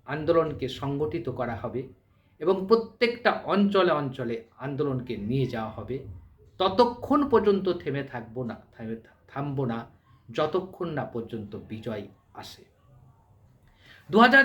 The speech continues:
ছাব্বিশের বিধানসভা নির্বাচনে সিপিএম কি ঘুরে দাঁড়াতে পারবে, সেটাই লাখ টাকার প্রশ্ন। কিন্তু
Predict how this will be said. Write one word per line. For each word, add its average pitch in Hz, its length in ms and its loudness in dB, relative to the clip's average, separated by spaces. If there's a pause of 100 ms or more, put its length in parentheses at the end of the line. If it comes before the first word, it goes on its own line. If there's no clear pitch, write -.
ছাব্বিশের 262 640 0 (500)
বিধানসভা 180 680 2
নির্বাচনে 143 680 0 (840)
সিপিএম 226 640 4
কি 214 180 0
ঘুরে 175 260 4
দাঁড়াতে 175 380 2
পারবে, 104 440 -8 (800)
সেটাই 208 420 4
লাখ 117 460 -6
টাকার 95 220 -14 (120)
প্রশ্ন। - 260 -18 (640)
কিন্তু - 200 -2